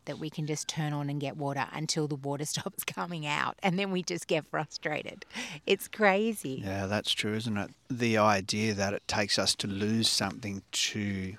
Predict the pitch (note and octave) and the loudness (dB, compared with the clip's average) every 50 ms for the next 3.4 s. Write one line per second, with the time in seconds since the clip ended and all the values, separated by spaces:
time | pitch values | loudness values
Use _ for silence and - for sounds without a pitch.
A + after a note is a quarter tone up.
0 | - _ A#2+ A2+ G#2+ G2+ G2+ G#2+ G#2+ - - - G#2+ G#2 - - - - G2+ - | -2 _ 2 2 2 2 2 2 0 0 -2 0 2 2 2 2 2 2 0 0
1 | - - - F#2 F#2+ G2 G2 G2 F#2+ F#2 F#2 F#2 - _ - A#2+ A2 G2 F#2+ F2+ | 0 -4 -4 -4 -2 -4 -4 -4 -2 -4 -4 -6 -10 _ 2 4 6 6 6 4
2 | - - - G#2 F2+ G2 - - G2+ G2+ - G#2 - - - G2 F#2 F#2 F#2 F#2 | 0 -4 -6 -6 -6 -6 -6 -8 -6 -4 -4 -6 -6 -6 -4 -4 -4 -4 -4 -4
3 | F#2 D#2+ - - A#2 G2+ F2+ F2+ | -4 -4 -4 -6 -8 -6 -6 -8